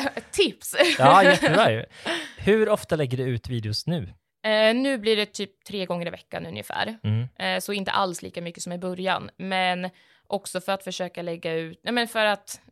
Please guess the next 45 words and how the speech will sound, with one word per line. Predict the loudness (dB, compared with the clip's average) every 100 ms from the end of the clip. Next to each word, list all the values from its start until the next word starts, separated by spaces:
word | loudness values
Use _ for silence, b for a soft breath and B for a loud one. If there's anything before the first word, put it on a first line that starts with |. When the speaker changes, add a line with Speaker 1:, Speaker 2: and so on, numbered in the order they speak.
| -10
Speaker 1:
också | -8 -8 -14 -10
ha | -4 -4
tid | -4 -10 -10 -4
att | -4 -4 -18 _
kunna | -8 -2
göra | 0 0
andra | -2 -4 -4 -6
saker. | -6 -10 -8 -6
Speaker 2:
Mm. | 0 2 2
Speaker 1:
Och |
att | -4 -4
inte | -6 -8 -10
få | -2 2
de | 2 0
här | -2 -2 -4 b b
jättedipparna | -8 -8 -8 -8 -4 -4 -6 -6 -6
där | -4
man | -2 -2
bara, | 0 0
"Gud, | 0 -4 -4
nu | -4
har | -4
jag | -4 -6 -12 _ -4
bakat | -4 -4 -8 -8
så | -14 -8 -8
att | -6
jag | -6 -6 -10
i-, | -12 -8
aldrig | -4 -4 -4 -4
vill | 0
baka | -2 0 0
igen." | 2 4
Speaker 2:
Mm. | 2
Speaker 1:
Liksom. | -2 -4 -6 -2
Speaker 2:
Mm. | -2 -2 -2
Speaker 1:
Så | -4
försöka | -4 -2 2 0 0 -4
liksom | -4 -8
sprida | -10 -8 -4 -2
ut | -2 -4
och | -8 -8
få | -6
ett | -8 -8
litet | -10 -6 -6 -6
mera | -10 -8 -8 -10